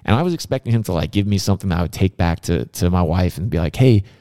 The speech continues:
like, here's, here's what you need to do, and I'm gonna do this, and, you know, maybe we'll, we need to go to couples therapy." I thought, I thought that's <laughs> what it was gonna go. Well, let me tell you, I, it only took me six or seven weeks with this guy to make massive shifts in my life because he gave me a framework in cognitive behavioral therapy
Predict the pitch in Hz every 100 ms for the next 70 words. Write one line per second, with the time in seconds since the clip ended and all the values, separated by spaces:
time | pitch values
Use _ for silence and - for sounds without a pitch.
0 | _ - 98 123 135 110 - 131 123 113
1 | 117 117 113 113 113 104 110 110 110 101
2 | 104 107 95 92 - _ - 107 110 113
3 | 113 - 107 104 104 107 98 101 107 98
4 | 107 101 98 107 117 - 107 156 - 120
5 | 120 104 107 117 98 90 87 87 85 -
6 | - - _ _ - 165 202 175 110 87
7 | - - 123 175 208 - - 135 110 -
8 | - 127 - 113 104 101 113 - 87 95
9 | 82 - 92 90 92 - _ - - 113
10 | 101 - 101 101 104 120 160 127 110 -
11 | 127 123 107 95 87 85 113 98 - 101
12 | 104 113 107 143 196 175 - - 104 101
13 | 90 85 95 95 95 101 95 87 92 92
14 | 90 87 82 98 92 - 90